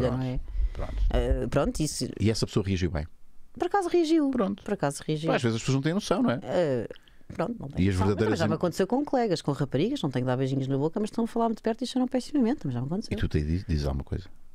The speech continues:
Speaker 1: Depende do grau de confiança que tens da pessoa, não é?
Speaker 2: Não, dou sempre pastilhinha, ando sempre com pastilhinhas.
Speaker 1: Mas isso é uma forma educada de chamar a atenção. Olha, por acaso não queres uma pastilha? Não?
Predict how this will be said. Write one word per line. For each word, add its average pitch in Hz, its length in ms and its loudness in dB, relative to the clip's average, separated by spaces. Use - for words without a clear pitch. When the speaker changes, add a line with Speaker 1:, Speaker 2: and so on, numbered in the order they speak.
Speaker 1:
Depende - 240 -2
do 90 40 0
grau 87 160 2
de - 60 -6
confiança 73 400 -2
que - 60 -16
tens 73 140 -4
da 67 60 -6
pessoa, - 240 -12
não 78 80 -8
é? 76 100 -10
Speaker 2:
Não, 427 260 0
dou 427 60 4
sempre 381 200 0
pastilhinha, 320 440 2
ando 247 120 0
sempre 269 140 2
com 262 80 0
pastilhinhas. 240 460 0
Speaker 1:
Mas 127 100 2
isso 190 80 0
é - 20 4
uma 247 60 2
forma 196 200 2
educada 160 360 0
de - 60 -4
chamar 143 160 2
a - 20 0
atenção. 123 380 -2
Olha, 107 120 0
por 277 140 -4
acaso 311 180 -2
não 285 80 0
queres 254 160 0
uma 220 80 2
pastilha? 240 400 -4
Não? 311 200 -4